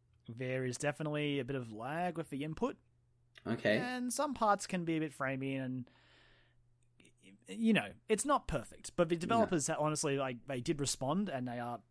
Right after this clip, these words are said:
Speaker 1: turning their focus basically to the Switch version, and I'll be deploying a bunch of small patches
Speaker 2: I
Speaker 1: instead
Speaker 2: did
Speaker 1: of, like,
Speaker 2: like
Speaker 1: making people waiting for a big patch.
Speaker 2: I did like that, where it's like, "We're
Speaker 1: Yes.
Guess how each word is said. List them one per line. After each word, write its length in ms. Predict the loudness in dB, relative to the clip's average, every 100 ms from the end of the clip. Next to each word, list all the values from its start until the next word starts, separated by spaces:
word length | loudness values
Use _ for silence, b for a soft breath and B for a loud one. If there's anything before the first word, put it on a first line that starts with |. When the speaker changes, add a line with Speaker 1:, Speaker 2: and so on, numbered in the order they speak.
| -10
Speaker 1:
turning 280 | -4 -2 -2
their 120 | -4
focus 380 | -2 -2 -2 -4
basically 600 | 2 2 2 -2 0 0 -2
to 80 | -8
the 80 | -6
Switch 220 | -6 -6
version, 440 | -6 -6 -4 -4 -6 _ -10
and 100 | -6
I'll 60 |
be 180 | -4 -6 -8
deploying 520 | -8 -4 -2 -2 -4
a 40 |
bunch 260 | -2 -4 -4
of 140 | -6
small 260 | -6 -4 -6
patches 500 | -8 -8 -6 -6 -6 b b b b b b b
Speaker 2:
I 60 | 0
Speaker 1:
instead 140 | 4
Speaker 2:
did 80 | 6
Speaker 1:
of, 60 | 8
like, 140 | 8
Speaker 2:
like 20 | 6
Speaker 1:
making 360 | 0 -2 -4
people 220 | -4 -4 -2
waiting 300 | -4 -4 -6
for 160 | -4
a 60 | -4
big 240 | -4 -8 -8
patch. 400 | -12 -10 -10 2
Speaker 2:
I 120 | 6
did 240 | 8 8 10
like 340 | 12 10 8
that, 220 | 6 6
where 120 | 6 6
it's 280 | 4 4
like, 160 | 4 4
"We're 60 |
Speaker 1:
Yes. 80 | 6